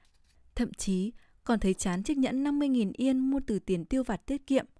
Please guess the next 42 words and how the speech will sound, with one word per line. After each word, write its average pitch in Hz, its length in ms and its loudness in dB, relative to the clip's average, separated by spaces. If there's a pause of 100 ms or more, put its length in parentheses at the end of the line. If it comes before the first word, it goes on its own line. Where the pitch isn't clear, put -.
(560)
Sau 214 240 -2
đó 185 340 -2 (240)
là 214 120 2
đến 185 200 2
chiếc 277 180 -2
nhẫn 254 260 0
ba 277 140 0
trăm 269 240 2
nghìn 214 220 0
yên 254 320 2
mua 269 120 0
từ 208 120 -4
tiền 175 260 -2
lương 247 180 0
của - 120 -2
mình. 165 300 -2 (800)
Có 185 120 0
lẽ, 196 280 -2 (340)
dù 208 180 2
có 180 240 0
được 226 180 -2
chiếc 269 160 -4
nhẫn 247 200 0
nổi 233 160 2
tiếng 175 280 -4
nhất, 294 180 -2 (420)
đắt 285 160 0
giá 175 160 -4
nhất 254 200 -2
trên 240 160 -2
thế 190 160 -2
giới, 185 380 -2 (440)
thì 226 120 4
cô 262 200 6
gái 202 200 0
ấy 180 220 0
cũng - 180 -2
sẽ - 160 -4
chán 185 240 -2
nó 175 180 -4
mà 226 260 -4
thôi. 220 320 4